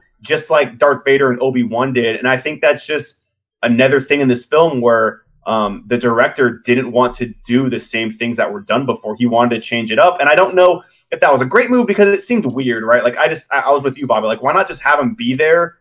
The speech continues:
and then have him do it in person instead of making up this new force power, which doesn't make a lot of sense, where he can basically project himself and physically be there to fight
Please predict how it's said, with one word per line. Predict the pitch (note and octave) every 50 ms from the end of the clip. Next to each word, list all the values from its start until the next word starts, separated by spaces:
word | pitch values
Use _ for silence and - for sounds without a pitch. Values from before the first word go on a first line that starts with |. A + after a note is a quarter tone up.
| _ _ _ _ _ _ _ -
and | A#2+
then | B2+ B2
have | A#2 A2+ C3 C3+ C3+
him | C3+ B2
do | A#2+ C#3 C#3
it | C3
in | B2 -
person | - C3 C3+ C3 - D3+ D3+ C#3
instead | A#2 B2 B2 - D3+
of | D3+ C3 B2+
making | C#3 C#3+ C#3+ D3 C#3+ C3+
up | C#3+ C#3 -
this | C3 B2 - C#3
new | C#3+ C#3
force | C3+ - - C3+ C#3 C#3 C3 -
power, | _ - B2+ B2 A#2+ A#2
which | A#2 A#2 -
doesn't | D3 C3+ C#3+ B2+ C3
make | C#3 C#3
a | A#2
lot | G2+ F#2+ F#2 G2 G#2 A#2
of | A#2+ A#2+
sense, | - B2 B2 A#2+ A#2+
where | A#2+ A#2
he | B2 A#2+
can | - B2+ A#2 G#2+ - _ _ _ _ _ _ _ _ _ _ _
basically | - D3 C#3+ C#3 D#3+ C3+ D3 C#3
project | C#3 - - B2 B2 - A#2+ B2 - -
himself | - D3 C#3 C3+ - E3 D#3+ D#3 D#3 D#3 - -
and | - A#2 A2+ A2
physically | - - - C#3 C#3 D#3+ C3+ C3 B2+
be | A#2 - C3+ C#3+ D3
there | D3+ D#3 D#3 D#3 D3+
to | - A2+ G#2+
fight | - - - - A#2 B2+ C#3+ -